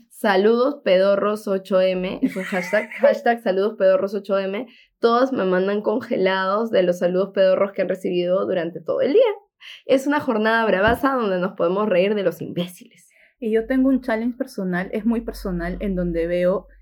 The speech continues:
Speaker 2: cuál es el primer meme de mierda que recibo el ocho M. Y en verdad, el más temprano que he recibido es siete de la mañana.
Speaker 1: Sí, la gente es tempranera para memear huevadas.
Speaker 2: <laughs> Sí.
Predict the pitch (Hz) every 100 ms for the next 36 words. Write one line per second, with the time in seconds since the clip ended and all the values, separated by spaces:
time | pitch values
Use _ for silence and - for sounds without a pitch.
0 | - - 233 220 254 254 - 180 180 185
1 | 185 185 190 170 175 185 180 180 185 190
2 | 180 160 180 170 175 - 156 156 156 165
3 | 139 - - 180 _ _ _ _ _ -
4 | 202 196 185 180 190 247 - _ _ -
5 | 208 208 240 - 277 262 254 247 254 262
6 | 208 214 220 202 185 185 190 190 185 220
7 | 196 196 196 196 180 170 170 170 170 180
8 | _ _ - 254 262 - 202 226 233 302
9 | 294 330 262 175 180 285 254 - 180 170
10 | 170 190 208 208 185 196 175 175 233 -
11 | 240 214 185